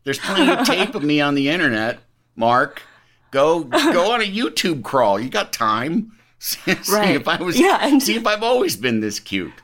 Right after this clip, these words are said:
Speaker 2: Yeah, it sounds, it sounds like a rhetorical question where he was just giving you a compliment.
Speaker 1: Yeah, yeah.
Speaker 2: If I
Speaker 1: I
Speaker 2: may.
Speaker 1: do, um, I have, I have always, uh, I, I actually just found some, uh,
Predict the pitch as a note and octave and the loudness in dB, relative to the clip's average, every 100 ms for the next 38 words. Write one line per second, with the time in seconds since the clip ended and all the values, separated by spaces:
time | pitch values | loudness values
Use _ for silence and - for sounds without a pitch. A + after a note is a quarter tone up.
0 | _ _ _ _ _ _ - E3+ D#3+ D3+ | _ _ _ _ _ _ -8 -4 -2 -2
1 | D3+ A3 A#3 A#3+ F3 F3 G#3+ A3 A#3+ G3 | -2 -2 0 -2 -6 -6 -2 -2 -2 -4
2 | F3+ E3+ D3+ D3 - D#3 D3 D3 C3+ D#3 | -4 -4 -6 -6 -6 -4 -4 -8 -8 -8
3 | D3+ - B2+ B2 B2+ D3 D3 C3+ C3 C3+ | -6 -8 -8 -6 -6 -4 -4 -6 -6 -8
4 | B2 - C#3+ C#3 A#2+ G#2+ B2+ C3 C#3 A#2 | -8 -6 -6 -6 -6 -8 -8 -8 -8 -10
5 | B1+ G#1+ - - G2 G#2 F2+ E2+ E2 D#2 | -14 -16 -20 -12 -4 -2 -2 -2 -4 -6
6 | D2+ _ _ _ _ E3 E3+ C#3 B2+ E3 | -10 _ _ _ _ -2 0 0 0 2
7 | F3 D#3+ D3 C3+ B2+ B2+ - B2 D3 D#3 | 2 2 0 2 0 -4 -4 -2 0 -2
8 | B2 A2+ C3 C#3+ E3 C#3+ C3+ C3 A#2 - | -4 -2 -2 -2 -2 -2 0 -2 -6 -8
9 | G2+ G2 F2 - _ _ _ _ _ _ | -6 -4 -6 -12 _ _ _ _ _ _
10 | _ - A#2 _ _ _ - C3 C#3+ - | _ -20 -20 _ _ _ -12 -10 -10 -10
11 | G2+ - B2+ B2 - - A#2+ A#2 A#2 A2+ | -12 -6 -4 -4 -4 -10 -6 -4 -4 -6
12 | - F#2 F2 F2 - D#2+ D2+ C#2+ | -8 -8 -6 -8 -10 -10 -8 -10